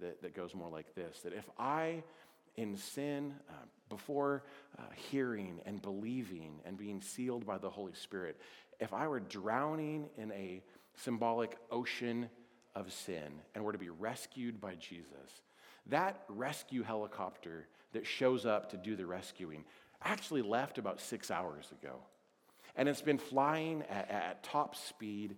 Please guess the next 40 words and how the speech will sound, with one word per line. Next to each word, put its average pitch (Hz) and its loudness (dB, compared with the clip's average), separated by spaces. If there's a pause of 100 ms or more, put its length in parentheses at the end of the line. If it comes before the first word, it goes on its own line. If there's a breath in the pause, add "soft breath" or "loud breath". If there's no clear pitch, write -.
(320 loud breath)
a-, 120 2
and 131 8
it 117 6
rushes 151 6 (100)
out 123 6
to 113 -8
the 113 0
point 117 0
where 95 -4
someone 104 -2
is 82 -10
drowning. 95 -4 (360 loud breath)
And 127 4 (760)
sometimes 165 0
these 123 -6
helicopters, 113 2
they 107 -2
have 98 -4
just 143 -2
enough 127 4
fuel 120 4
to, 107 -2
like, 95 2 (340 loud breath)
make 131 4
it 135 4
so 127 2
many 117 4
hours 110 2
as 101 -6
they 101 -2
travel, 107 0
and 107 -2
they 107 0
have 95 -4
to 113 -8
turn 123 -2
around 110 2
and 101 -2
go 104 0
back. 95 0